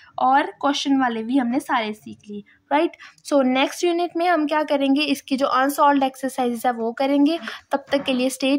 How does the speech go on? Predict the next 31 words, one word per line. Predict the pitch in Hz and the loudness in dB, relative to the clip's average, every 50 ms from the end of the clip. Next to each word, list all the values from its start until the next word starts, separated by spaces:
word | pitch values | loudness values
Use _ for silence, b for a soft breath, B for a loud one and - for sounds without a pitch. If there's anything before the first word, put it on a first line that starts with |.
| 285 320 | 0 0
tuned | 320 339 349 381 381 - B B B B B | 0 0 0 -2 -4 -6 B B B B B
और | - 262 262 262 262 262 | 2 4 6 6 6 4
इस | 247 - 269 269 - - | 4 2 -2 -4 -2 -2
वीडियो | 269 262 226 262 254 - | -2 0 0 -2 0 0
को | 294 | 0
अच्छे | 277 262 - - - 277 | 0 0 0 -2 -2 -2
से | 262 - 294 226 | 0 0 0 0
देखो | 214 226 220 220 - - 311 320 302 - - | 0 -2 -2 -2 -2 -2 -2 -2 -2 -2 0
और | 277 302 339 403 | 2 2 2 2
समझ | - - - 285 247 240 254 240 | 2 0 0 2 2 4 2 2
लेना, | 240 240 220 214 208 202 196 208 - - | 2 0 -2 -4 -4 -6 -8 -10 -8 -2
ठीक | - 285 277 - | -2 -2 0 0
है, | 339 370 370 B B B B | 0 -2 -2 B B B B
क्योंकि | - 269 - 320 294 - | -10 -6 -4 -4 -4 -2
इसी | - 294 285 - 359 349 | 0 0 0 2 0 -2
के | 359 381 392 | 0 0 -2
साथ | 370 - 381 330 320 320 320 - - | 0 2 2 4 2 2 0 -2 0
आपको | - 254 247 - - - 311 | 0 0 0 -2 -4 -6 -2
वो | 302 294 294 285 | 0 0 0 0
अगली | 247 247 240 233 | 0 -2 -4 -4
वाली | 233 233 233 254 247 | -4 -4 -2 -2 -4
वीडियो | 240 226 202 240 277 | -4 -4 -2 0 0
हेल्पफुल | 320 302 254 226 - - - 247 226 | 2 2 0 -2 -4 -8 -8 -6 -6
होगी, | 220 220 202 | -6 -6 -6
क्योंकि | 233 240 - - 285 285 _ _ _ _ - | -8 -8 -8 -8 -10 -10 _ _ _ _ -8
वो | 240 240 254 254 | -2 0 0 0
जो | 247 269 | 2 0
एक्सरसाइजेज | 254 254 - - 294 285 302 294 262 262 262 262 285 | -2 -2 -2 -2 -2 0 2 2 2 2 0 -2 -2
अनसॉल्व्ड | 294 269 254 247 - 269 247 240 240 247 | -2 -2 -2 0 0 0 0 0 -2 -2
है | 247 | 0
ना, | 247 294 359 | 0 0 0